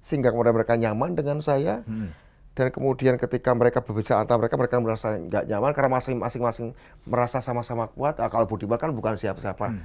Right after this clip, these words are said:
Speaker 1: nyaman-nyaman saja.
Speaker 2: Bukan
Speaker 1: Ngomong,
Speaker 2: ancaman.
Speaker 1: bukan ancaman.
Speaker 2: Hmm.
Speaker 1: Nah, saya mau ngomong, kalau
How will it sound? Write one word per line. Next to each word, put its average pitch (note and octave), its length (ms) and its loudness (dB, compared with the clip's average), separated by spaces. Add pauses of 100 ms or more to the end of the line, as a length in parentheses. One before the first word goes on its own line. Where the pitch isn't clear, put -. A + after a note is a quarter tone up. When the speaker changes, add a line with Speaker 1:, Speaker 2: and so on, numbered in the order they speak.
Speaker 1:
nyaman-nyaman G2+ 540 -4
saja. G2+ 260 -4
Speaker 2:
Bukan A#2 140 2
Speaker 1:
Ngomong, A2+ 100 0
Speaker 2:
ancaman. A2 320 -2 (140)
Speaker 1:
bukan A2 260 -2
ancaman. G#2 520 -6 (200)
Speaker 2:
Hmm. G#2+ 160 -10 (480)
Speaker 1:
Nah, G#2 240 -2
saya A3 240 4
mau B3 80 6
ngomong, F3+ 480 6 (1700)
kalau C3+ 280 4